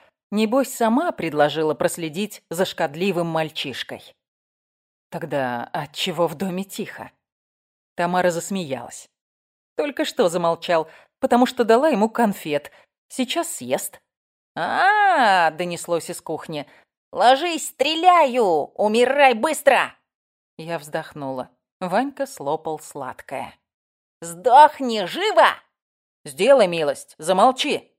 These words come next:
ответил голос Олега. "Куприн дома?" изумилась я и побежала в кухню.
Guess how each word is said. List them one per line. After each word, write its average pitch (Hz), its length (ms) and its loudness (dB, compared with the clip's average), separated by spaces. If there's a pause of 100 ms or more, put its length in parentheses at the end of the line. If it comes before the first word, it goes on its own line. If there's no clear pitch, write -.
(140)
ответил 175 460 -6
голос 165 340 -4
Олега. 127 440 -10 (800)
"Куприн 165 480 -6
дома?" 220 360 -4 (220)
изумилась 170 560 -6
я 214 140 -4
и 247 80 -2
побежала 190 480 -4
в - 80 -14
кухню. 151 500 -10